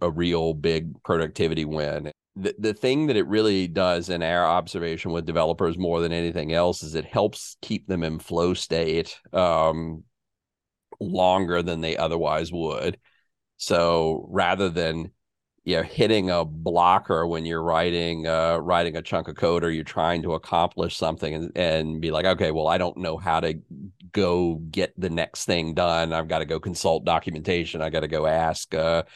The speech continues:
another engineer who might be busy with something." Like, being able to get yourself unblocked in the moment before you're out of flow state,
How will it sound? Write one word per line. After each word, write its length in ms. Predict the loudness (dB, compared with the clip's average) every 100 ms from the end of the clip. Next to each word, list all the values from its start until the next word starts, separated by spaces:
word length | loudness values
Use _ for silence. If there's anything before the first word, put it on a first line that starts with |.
| -20 -14 -4
another 320 | 0 0 0
engineer 540 | -2 -4 -2 0 2
who 80 | 0
might 180 | 0 -2
be 100 | -4
busy 360 | 0 0 0 -2
with 160 | -2
something." 560 | 0 -2 -2 -6 -6 -10 _ _ _ -4
Like, 220 | -4 2
being 300 | 4 4 4
able 260 | 4 4 2
to 80 | -2
get 260 | -2 -4
yourself 680 | -4 -4 0 2 4 2 -2 -2
unblocked 800 | 0 0 -2 2 4 2 -2 -4
in 200 | -2 -2
the 80 | -2
moment 440 | 0 0 -2 -6
before 340 | -8 0 2
you're 220 | 2 2 2
out 220 | 4 2
of 100 | 0
flow 280 | 0 0 0
state, 580 | -2 0 0 -2 -4